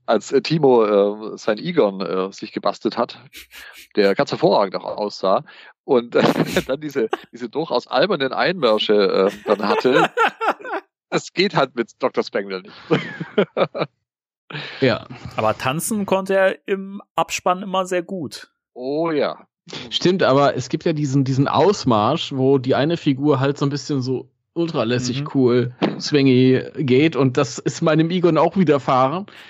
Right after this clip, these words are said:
Speaker 2: Das hat nicht richtig ausgesehen.
Speaker 1: Das hat sich nicht richtig angefühlt,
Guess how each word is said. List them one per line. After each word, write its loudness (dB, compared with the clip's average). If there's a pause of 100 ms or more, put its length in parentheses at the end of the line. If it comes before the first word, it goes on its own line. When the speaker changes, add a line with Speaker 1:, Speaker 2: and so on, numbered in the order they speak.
(260)
Speaker 2:
Das -6
hat -8
nicht 2
richtig 2
ausgesehen. 2 (220)
Speaker 1:
Das -20
hat -10
sich -6
nicht -6
richtig 0
angefühlt, -4